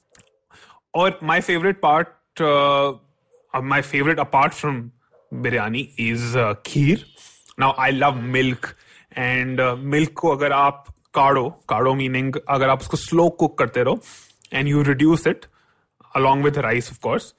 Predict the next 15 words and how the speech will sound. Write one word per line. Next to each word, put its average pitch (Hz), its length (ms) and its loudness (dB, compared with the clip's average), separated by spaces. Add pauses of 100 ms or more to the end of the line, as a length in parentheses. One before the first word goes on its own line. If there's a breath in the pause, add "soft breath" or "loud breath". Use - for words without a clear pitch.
(340 soft breath)
you'll 156 300 2
get 156 300 0
a 262 120 2
rabdi 156 500 2
like 151 260 2
kheer। 113 320 -8
Now, 135 220 -2
this 143 280 -4
rabdi 135 280 0
like 151 220 0
kheer 151 220 -2
will 160 120 -2
have 165 360 -4
milk 147 300 0
solids। 113 600 -6